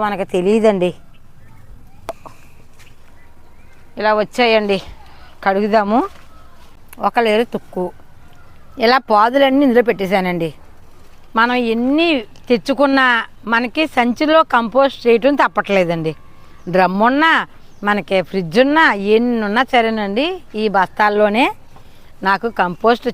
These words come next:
చాలా బాగా అవుతుంది. ఇది సులువుగానే ఉంది. ఇదంతా ఎత్తేసి ఈ బస్తాల్లో కూరేసి కొన్ని నీళ్ళు అయితే పోసి చక్కగా దీన్ని ఒక పక్కన అయితే పెట్టేస్తానండి. ఇదేనండి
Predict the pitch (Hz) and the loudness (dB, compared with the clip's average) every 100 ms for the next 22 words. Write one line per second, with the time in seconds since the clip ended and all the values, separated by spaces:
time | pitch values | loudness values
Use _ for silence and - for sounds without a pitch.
0 | - 156 156 175 196 196 220 226 254 254 | -2 0 2 2 2 2 0 0 0 2
1 | 359 571 - - - - - 339 453 330 | 0 -2 -10 -20 -20 -16 -2 2 2 4
2 | 277 254 233 214 202 185 180 180 - - | 4 6 4 4 2 0 -2 -6 -8 -20
3 | - - - - - 240 254 247 277 320 | -20 -20 -20 -20 -8 -2 0 0 0 2
4 | 311 247 - 247 - 226 214 - - - | 2 2 0 -2 0 -2 -2 -6 -20 -20
5 | - - - - 220 233 - 247 254 262 | -20 -20 -14 -8 0 0 2 0 2 0
6 | 214 208 208 - 190 - - - - - | 2 4 2 2 0 0 -10 -20 -20 -20
7 | - 269 269 247 247 277 254 190 220 - | -4 0 2 2 0 2 0 0 -4 -2
8 | 190 - 214 190 - - - - - - | -4 -2 -4 -4 -8 -20 -20 -20 -20 -4
9 | 214 - - 190 233 247 220 208 202 - | -4 -2 -2 0 0 0 -2 0 0 -2
10 | - 214 208 254 240 254 226 180 202 - | -2 -2 0 0 2 2 0 0 0 0
11 | 202 196 190 180 - - - - - - | 0 0 -2 -4 -6 -16 -20 -20 -20 -20
12 | - - - 190 233 247 269 247 240 | -20 -20 -10 -2 2 4 4 4 2